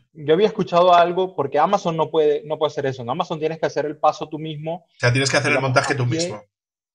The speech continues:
Speaker 1: Sí, y, eh, yo había leído en algún sitio que DigitalOcean logró que cuando haces la asociación se te monte,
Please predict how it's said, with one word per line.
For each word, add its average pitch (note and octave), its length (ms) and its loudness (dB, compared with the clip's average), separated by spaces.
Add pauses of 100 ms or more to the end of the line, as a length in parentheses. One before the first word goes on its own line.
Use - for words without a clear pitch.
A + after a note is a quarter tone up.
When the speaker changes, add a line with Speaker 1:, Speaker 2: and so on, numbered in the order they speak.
(360)
Speaker 1:
Sí, - 520 -6
y, D#3 400 -6
eh, D3 200 -6
yo D3 120 -2
había G3 180 2
leído G3 220 4
en F#3+ 120 -2
algún F3+ 240 0
sitio G3+ 320 -4
que D3 260 -2
DigitalOcean E3+ 720 -4
logró C#3+ 420 -2
que C#3 160 -6
cuando B2+ 220 -4
haces C3 240 -2
la G3 120 0
asociación F3+ 680 -4
se E3 100 -6
te C3 140 -6
monte, C#3+ 500 -6